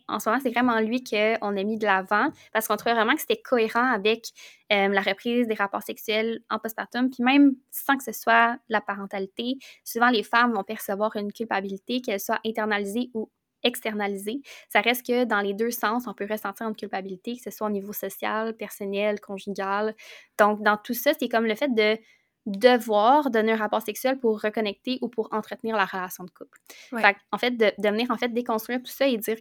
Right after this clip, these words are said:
Speaker 1: que dans la sexualité, dans la connexion, il y a pas que ça. Puis la dette sexuelle, de où est-ce que ça vient historiquement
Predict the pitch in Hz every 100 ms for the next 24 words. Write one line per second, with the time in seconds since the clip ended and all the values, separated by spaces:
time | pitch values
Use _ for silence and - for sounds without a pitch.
0 | - 220 233 247 _ - 214 208 202 -
1 | 190 202 196 262 233 196 190 202 190 254
2 | 247 180 220 - - 208 - 185 185 -
3 | - - 220 208 240 247 202 - 247 214
4 | 185 185 233 - 208 - 185 196 - 214
5 | - 196 202 - 214